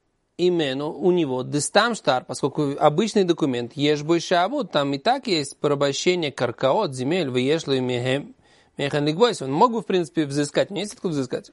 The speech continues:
У батуаху, у него есть уверенность в самом кредите, его невозможно его отрицать. Вы гамлик фора и но йохали, то есть он не может, есть же ста-, документ, подписанный свидетелями. Да, кое-что, раз ведь стоит документ,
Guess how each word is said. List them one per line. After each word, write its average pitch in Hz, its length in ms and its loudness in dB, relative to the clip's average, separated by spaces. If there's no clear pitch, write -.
У 233 100 -2
батуаху, 196 840 2
у 160 60 -14
него 151 160 -2
есть 240 220 -2
уверенность 185 640 0
в - 60 -20
самом 180 220 2
кредите, 156 400 -2
его 135 100 0
невозможно 127 400 0
его 135 80 2
отрицать. 135 480 0
Вы 165 100 -2
гамлик 170 360 2
фора 269 300 4
и - 20 -6
но 233 120 -4
йохали, 135 420 -2
то 127 80 -6
есть 143 220 -2
он 165 100 2
не 190 100 2
может, 240 340 0
есть 127 200 -4
же 131 80 -8
ста-, - 300 -4
документ, 165 560 -2
подписанный 196 500 -6
свидетелями. 175 440 -6
Да, 143 160 4
кое-что, 160 720 0
раз 139 460 -4
ведь 139 180 -2
стоит - 480 0
документ, 175 640 -4